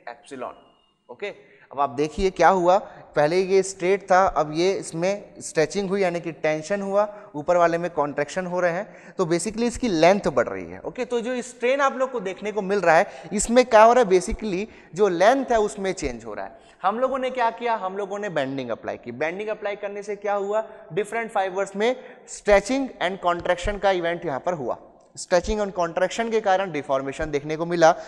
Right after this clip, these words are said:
और ये स्ट्रेचिंग और कॉन्ट्रैक्शन हो किस में रहा है, ये हो रहा है different fibers में। उस fibers की length को change किया जा रहा है, तो उसमें जो strain आ रहा है वो किस तरीके का strain होगा, Exam में आपको पूछ सकता है। That strain will be longitudinal strain, okay। तो ये जो यहाँ हुआ क्या, यहाँ fibers की length में changes आए हैं, ऊपर वाले में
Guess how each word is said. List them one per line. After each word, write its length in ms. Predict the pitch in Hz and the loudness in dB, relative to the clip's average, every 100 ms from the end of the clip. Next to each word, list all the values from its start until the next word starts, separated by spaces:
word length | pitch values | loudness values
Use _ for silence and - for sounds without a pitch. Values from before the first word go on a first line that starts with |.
| - 147 | -4 2
और 160 | 165 | 4
ये 120 | 196 | 4
स्ट्रेचिंग 360 | 185 190 185 208 | 0 -4 -4 0
और 100 | 196 | 0
कॉन्ट्रैक्शन 480 | 196 190 196 196 202 | 0 -2 -2 -6 2
हो 100 | 202 247 | 4 4
किस 240 | 302 - | 0 -6
में 100 | 147 | -2
रहा 100 | 107 | -2
है, 80 | 92 - - - 151 | -4 -14 -20 -10 4
ये 120 | 226 | 6
हो 140 | 233 | 8
रहा 100 | 247 | 4
है 80 | 208 | 4
different 360 | 202 233 240 226 | 0 -2 -4 0
fibers 460 | 165 147 143 - 113 | 0 2 0 -2 -10
में। 80 | |
उस 200 | 120 160 | -10 -2
fibers 320 | 175 175 220 214 | 2 4 2 -2
की 100 | 220 | -4
length 240 | 180 196 | -2 -2
को 160 | - 208 | -2 -6
change 280 | 170 160 147 | -4 -8 -4
किया 120 | 120 | -2
जा 60 | |
रहा 80 | 107 | -2
है, 60 | 110 | -2
तो 60 | |
उसमें 180 | 170 208 | -8 -4
जो 120 | 226 | -4
strain 480 | 220 - - 269 269 | -4 -8 -2 0 0
आ 140 | 180 123 | 0 0
रहा 140 | 117 | 0
है 180 | 98 - - - | -6 -14 -20 -10
वो 60 | 170 | -8
किस 220 | 220 214 | -8 -6
तरीके 240 | 214 214 | -4 -2
का 100 | 214 | -2
strain 260 | 220 214 208 | -2 -4 -2
होगा, 140 | 214 | 2
Exam 320 | 208 143 160 190 | 0 4 2 4
में 80 | 185 | 0
आपको 160 | 190 | 0
पूछ 180 | 185 196 | -8 -6
सकता 340 | - 175 - | -4 -4 -2
है। 340 | 104 - - - | -2 -4 -20 2
That 200 | 170 185 196 | 4 4 2
strain 220 | - 196 185 | -4 -4 -4
will 120 | 175 | -4
be 80 | 277 320 - 139 151 | -4 -6 -10 -6 -2
longitudinal 720 | 160 165 160 135 113 120 110 | -2 -4 -6 -8 -6 -6 -4
strain, 320 | - - - - - | -8 -10 -14 -14 -14
okay। 220 | - 226 156 | -2 -2 -2
तो 60 | 160 | -6
ये 120 | 170 | -6
जो 120 | 180 | -6
यहाँ 240 | 151 156 160 | -4 -2 -2
हुआ 220 | 156 196 | 2 2
क्या, 260 | 202 254 302 - - 139 | 4 4 4 -6 -14 0
यहाँ 140 | 170 175 | 2 4
fibers 380 | 160 170 214 | 2 4 2
की 100 | 262 | 0
length 360 | 220 196 240 247 | 0 0 0 -2
में 120 | 285 | -4
changes 420 | - 240 196 180 147 | -2 -4 -2 -2 -2
आए 120 | 127 | -4
हैं, 60 | |
ऊपर 240 | 135 156 196 | -6 -2 0
वाले 200 | 202 196 | 0 0
में 120 | 190 | -6